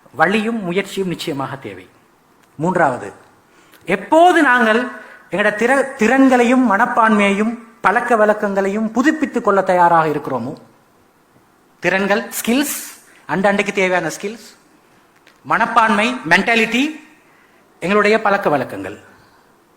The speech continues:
ஹேபிட்ஸ், எப்ப நாங்க புதுப்பித்துக் கொள்ள தயாராக, தயாராக இருக்கிறோமோ, அப்போது நாங்கள் வளர ஆரம்பிப்போம்.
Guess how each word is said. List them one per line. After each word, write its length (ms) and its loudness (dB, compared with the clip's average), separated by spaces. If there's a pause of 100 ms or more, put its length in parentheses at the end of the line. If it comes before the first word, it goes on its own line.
ஹேபிட்ஸ், 560 -8 (500)
எப்ப 260 -2
நாங்க 220 2
புதுப்பித்துக் 520 0
கொள்ள 160 4
தயாராக, 480 2
தயாராக 420 2
இருக்கிறோமோ, 560 0 (480)
அப்போது 400 -2
நாங்கள் 400 -6 (100)
வளர 300 -6
ஆரம்பிப்போம். 500 -16